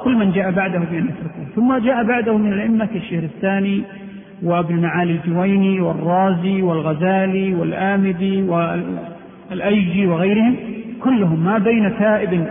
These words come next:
تاب من علم الكلام وأعلن ذلك ونصح قومه بألا ي-، يتمادوا في الكلام وهو شيخهم فيه، لكنهم لم ينتصحوا،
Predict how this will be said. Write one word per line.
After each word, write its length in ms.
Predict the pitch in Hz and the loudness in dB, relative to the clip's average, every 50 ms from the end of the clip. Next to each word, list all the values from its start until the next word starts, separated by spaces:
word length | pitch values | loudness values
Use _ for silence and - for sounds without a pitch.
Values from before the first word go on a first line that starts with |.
| - - - - - | -6 -10 -8 -4 -2
تاب 240 | 214 247 254 233 240 | 0 2 2 2 2
من 160 | 226 220 220 | 2 2 2
علم 200 | 214 233 226 214 | 2 2 2 2
الكلام 480 | 208 190 - 208 208 202 196 175 170 180 | 2 2 2 0 0 2 2 2 2 2
وأعلن 520 | 190 226 247 226 233 233 220 220 208 202 | 2 2 2 2 2 4 4 2 2 2
ذلك 240 | 233 240 247 262 240 - - - - - - - - - | 2 2 2 0 -2 -4 -6 -8 -10 -12 -12 -12 -6 -2
ونصح 400 | 208 214 240 262 - 247 233 226 | 0 2 2 2 2 2 2 0
قومه 520 | 233 226 240 240 233 220 208 196 196 196 190 | 0 2 2 2 2 4 4 4 2 2 2
بألا 800 | 175 202 247 - 233 226 214 202 190 190 185 180 180 175 170 170 | 2 0 2 2 2 2 2 2 2 2 2 2 2 2 0 0
ي-، 420 | 180 - 208 202 202 202 202 202 | -2 -4 -4 -4 -4 -2 0 0
يتمادوا 840 | 190 - - 202 202 214 226 226 196 208 214 233 226 220 196 202 180 | -2 0 0 2 2 2 2 2 2 2 2 2 2 2 2 2 2
في 80 | 180 | 0
الكلام 460 | 196 - - 190 185 202 226 - 127 127 - - - - - - - - - | 0 -2 0 0 0 0 0 0 -2 -4 -6 -10 -14 -14 -16 -16 -16 -6 -2
وهو 340 | 196 208 208 196 190 190 180 | 2 2 4 4 4 4 2
شيخهم 520 | 170 - 220 233 220 196 196 208 185 175 160 - | 2 2 0 0 2 2 2 2 2 2 2 2
فيه، 220 | 190 202 262 254 - - - - - - - - - - - - - - - | 2 2 2 0 -2 -4 -8 -10 -12 -12 -12 -12 -14 -14 -16 -18 -16 -8 -4
لكنهم 480 | 190 190 180 - 214 214 196 190 180 180 | -2 -2 0 2 2 2 4 4 2 2
لم 120 | 202 202 | 2 2
ينتصحوا، 520 | 185 190 175 - 233 - - 240 - 254 | 2 2 2 0 0 0 0 -2 -2 -2